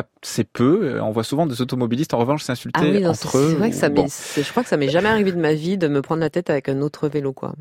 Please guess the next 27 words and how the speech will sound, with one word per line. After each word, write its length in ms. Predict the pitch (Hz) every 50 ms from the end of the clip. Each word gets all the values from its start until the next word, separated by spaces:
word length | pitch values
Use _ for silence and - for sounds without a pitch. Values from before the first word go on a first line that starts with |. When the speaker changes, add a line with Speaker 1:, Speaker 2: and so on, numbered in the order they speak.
| - -
Speaker 1:
Il 80 | 131
y 20 | 143
a 40 | 151
un 40 |
débat 220 | 147 160 165 185 156
qui 100 | - 170
a 20 |
surgi 360 | 151 - 165 156 139 143 160
un 80 | 160 147
peu 160 | 127 - 147 139
avant 180 | 127 131 127
l'été, 500 | 120 120 113 - - 131 131 156 185 208 196
euh, 420 | 143 120 113 110 107 104 104 104 104
Speaker 2:
Mhm. 40 | 104
Speaker 1:
il 60 | 104
y 60 | 110
a 40 | 107
quelques 380 | - - 123 117 - - 123
semaines, 560 | 113 - - - 123 120 131 147 165 160 139 117
euh, 120 | 110 107 104
la 100 | 104 107
question 320 | - 113 104 - - 139
du 100 | 120 98 -
port 200 | _ - 156 120
du 140 | 110 107
casque 280 | - - 147 135 - -
obligatoire 460 | 117 107 110 120 - - - 131 123